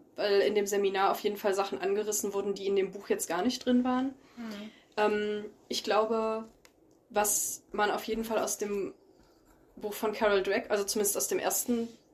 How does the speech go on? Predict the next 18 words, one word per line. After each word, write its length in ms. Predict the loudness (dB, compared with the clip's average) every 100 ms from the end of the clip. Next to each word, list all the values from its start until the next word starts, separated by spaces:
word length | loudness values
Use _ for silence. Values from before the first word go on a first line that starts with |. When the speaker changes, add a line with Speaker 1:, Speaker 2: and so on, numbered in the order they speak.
| _ _
Speaker 1:
d-, 100 | -10 -8 -2
weitere 360 | 0 2 0
habe 160 | -2 -2
ich 120 | -2
auch 120 | -2
tatsächlich 380 | -4 -6 -4 -6
nicht 140 | -10 -8
gelesen, 280 | -4 -4
deswegen 260 | -4 -4 -6
kann 100 | -6
ich 60 | -6
zu 120 | -4
dem 100 | -2
<laughs> 20 |
zweiten 400 | 2 2 0 -2
auch 180 | -4 -2
nichts 280 | -6 -4 0
sagen. 340 | 2 2 -2